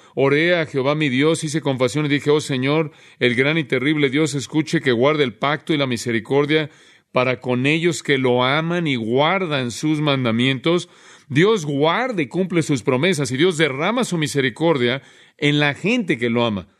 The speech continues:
Entonces, amar a Dios con todo tu corazón, alma, mente, fuerza, te coloca en la posición de beneficiar del pacto y experimentar la misericordia de Dios. Por cierto, esa misma oración ofrecida por Daniel también fue ofrecida por Nehemías, casi palabra por palabra.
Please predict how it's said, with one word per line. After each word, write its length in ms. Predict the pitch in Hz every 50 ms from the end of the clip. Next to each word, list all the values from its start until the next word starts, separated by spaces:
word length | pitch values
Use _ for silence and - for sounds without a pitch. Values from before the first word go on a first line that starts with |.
| _ _ _ -
Entonces, 420 | - 143 139 180 175 165 156 120
amar 240 | 151 143 160 196 233
a 80 | 254 220
Dios 240 | 170 151 156 151 -
con 160 | - 135 120
todo 200 | 135 170 175 -
tu 100 | 151 123
corazón, 580 | 131 127 120 117 104 - 151 160 165 151 127
alma, 300 | 120 135 156 156 135 120
mente, 360 | 110 113 139 160 143 - 131 104
fuerza, 500 | - 127 151 151 120 - 107 110 113 - _ -
te 160 | 151 147 -
coloca 500 | - 151 147 147 160 151 240 - - 196
en 80 | 160
la 140 | 143 135 107
posición 480 | 120 123 110 110 117 101 - 156 160 160
de 80 | 151
beneficiar 580 | 127 127 123 120 104 117 117 98 - 175 208 226
del 200 | 208 180 147 120
pacto 340 | - 165 160 139 - - 143
y 60 | 131
experimentar 640 | 127 117 - - 127 113 113 113 113 107 - 143 156
la 80 | 156 143
misericordia 640 | 127 110 95 113 107 107 104 - 127 127 123 117
de 120 | 107 104 95
Dios. 380 | 107 139 175 170 - - _ _ _ _ _ _ _ _ _ _ _ _ -
Por 140 | 160 123 110
cierto, 420 | - 151 147 - 151 135 113 - - _ _ -
esa 220 | 160 139 147 143
misma 420 | 135 147 151 143 143 139 113 - _ _ -
oración 480 | - 135 127 131 120 - 147 175 190
ofrecida 420 | 165 120 113 117 104 139 143 139 135
por 140 | 135 120 113
Daniel 240 | 110 117 143 143
también 260 | - 127 110 123 160 156
fue 120 | 139 143
ofrecida 400 | 120 117 113 - - 139 131 -
por 120 | - 117
Nehemías, 440 | 107 107 104 113 151 165 139 113 -
casi 260 | - 135 127 - 135
palabra 360 | 107 - 107 107 120 120 113 95
por 140 | 110 107
palabra. 480 | 87 110 104 110 139 180 196 - 104